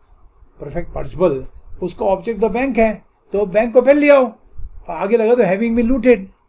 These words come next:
हो गया, the bank having been looted, comma, the police was informed। तो अभी बिल्कुल correct हो गया। तो I hope कि मैं आपको ये समझा पाया हूँ बच्चों, ठीक है।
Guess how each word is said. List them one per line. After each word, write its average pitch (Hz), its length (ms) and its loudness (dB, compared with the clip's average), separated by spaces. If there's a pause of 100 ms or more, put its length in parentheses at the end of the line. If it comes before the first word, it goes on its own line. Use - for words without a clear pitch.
(280)
हो 226 100 -2
गया, 226 180 -6
the 175 160 -2
bank 175 680 -4 (600)
having 214 540 -2
been 254 200 2
looted, 175 460 0 (2000)
comma, 156 580 -4 (1120)
the 160 80 -6
police 220 320 -8
was 165 240 -8
informed। 139 400 -12 (360)
तो 202 60 -10 (400)
अभी 135 160 -12
बिल्कुल 139 260 -10
correct 143 320 -12
हो 123 60 -10
गया। 127 120 -16 (1800)
तो 165 80 -2
I 147 120 -4
hope 175 280 -6
कि 196 120 0
मैं 180 120 -4
आपको 156 320 -4
ये 190 140 0
समझा 151 340 -6
पाया 147 280 -4
हूँ 147 180 -10
बच्चों, 208 220 -10 (560)
ठीक - 180 -20
है। 226 100 -16